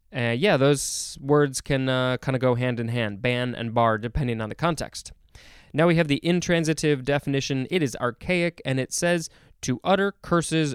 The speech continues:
or maledictions. This is Middle English from banen, which means to summon or curse,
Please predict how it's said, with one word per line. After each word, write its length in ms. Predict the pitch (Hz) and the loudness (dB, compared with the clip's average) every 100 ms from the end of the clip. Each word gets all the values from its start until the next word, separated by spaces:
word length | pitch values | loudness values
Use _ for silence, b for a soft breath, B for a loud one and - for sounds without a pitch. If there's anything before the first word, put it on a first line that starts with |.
| - | 0
or 380 | 131 131 127 - | 2 4 2 -2
maledictions. 1300 | 110 110 120 143 117 127 - - 113 98 92 98 - - _ _ _ _ _ _ _ _ _ - | -8 -4 0 0 0 0 -2 -2 -2 -4 -8 -10 -10 -14 _ _ _ _ _ _ _ _ _ -12
This 240 | 143 170 156 | 0 0 2
is 220 | 139 123 | 0 2
Middle 260 | 139 139 | 2 2
English 500 | - 143 143 143 - - b b | 2 0 2 0 -4 -12 b b
from 340 | - 131 120 113 | -4 0 0 -2
banen, 720 | - 113 123 151 123 127 180 165 | -6 -2 0 2 0 0 -2 -4
which 180 | 127 - | -6 -2
means 200 | 127 120 | -2 -2
to 140 | - | -8
summon 520 | 107 - 127 139 185 202 | -6 0 2 2 -2 -2
or 160 | 120 - | -6 -6
curse, 540 | - 208 254 - - | -4 -2 -2 -6 -10